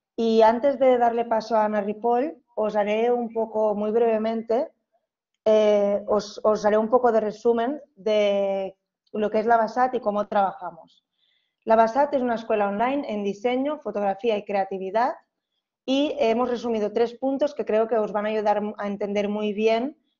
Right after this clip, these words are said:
quién somos y cómo trabajamos. El primer punto es la profesionalidad.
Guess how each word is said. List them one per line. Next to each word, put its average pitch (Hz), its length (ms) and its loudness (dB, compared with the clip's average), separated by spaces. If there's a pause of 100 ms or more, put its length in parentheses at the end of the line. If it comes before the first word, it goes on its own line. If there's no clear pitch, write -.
quién 226 180 2
somos 233 320 0
y 220 60 0
cómo 202 220 -2
trabajamos. 180 720 -6 (360)
El 214 140 0
primer 233 380 2
punto 302 280 2
es 254 200 4
la 277 100 2
profesionalidad. 196 840 -2